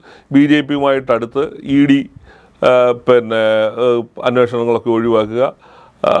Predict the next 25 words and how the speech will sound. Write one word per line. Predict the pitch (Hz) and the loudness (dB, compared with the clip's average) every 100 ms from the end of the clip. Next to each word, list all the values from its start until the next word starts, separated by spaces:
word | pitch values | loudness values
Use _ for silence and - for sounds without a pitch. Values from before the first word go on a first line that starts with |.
| 127 135 135 | -2 0 0
അധികാരവർഗത്തോട് | 139 143 139 135 135 131 135 | 2 2 2 0 0 2 0
ചേർന്ന് | 131 135 135 | 2 0 0
നിൽക്കുക | 139 131 139 | -4 -4 -2
എന്നുള്ള | 139 139 139 | -2 -2 -2
സ്വസിദ്ധമായ | 139 135 147 139 139 139 | -2 -2 -2 -2 0 -2
സ്വഭാവം | 135 127 135 139 135 _ - _ - | -2 0 0 -2 -6 _ -20 _ -2
പ്രകടിപ്പിക്കാനുള്ള | 147 151 151 156 151 151 | 0 0 -2 -2 0 0
ഒരു | 143 | 0
അവസരമായിട്ടാണ് | 143 160 151 151 143 135 135 | -2 -2 -2 -2 -2 -4 -4
ഈ | 139 139 135 135 147 | -4 -4 -2 -4 -4
മുനമ്പത്തെ | 131 139 139 135 | -2 0 0 0
ഇതിനെ | 131 131 127 | 0 0 -2
ഉപയോഗിച്ചത്. | 127 117 123 117 104 90 80 - - - - _ | -2 0 0 0 -2 -8 -10 -14 -20 -20 -20 _
അവിടെ | 101 117 151 160 151 | 2 2 2 0 0
ഇപ്പൊ | 151 151 139 | 0 0 0
സീറോ | 143 147 160 | 2 2 2
മലബാർ | 160 160 156 | 0 0 -2
സഭയിൽപ്പെട്ടവരല്ല | 147 143 151 147 143 143 127 123 | -4 -4 -4 -6 -4 -2 -2 0
ഉള്ളത്, | 127 120 123 175 | -2 0 -2 -4
ഏ, | 165 139 135 143 | -6 -6 -4 -4
കത്തോലിക്ക, | 135 147 143 139 | -2 -2 -2 -2
ലത്തീൻ | 135 131 131 131 143 | -4 0 -2 0 -2
കത്തോലിക്ക | 143 139 139 135 | -2 0 0 0
സഭാ | 127 127 123 127 | 0 0 0 0
വിഭാഗത്തിൽപ്പെട്ട, | 123 123 120 123 120 104 | 0 -2 -2 -4 -6 -6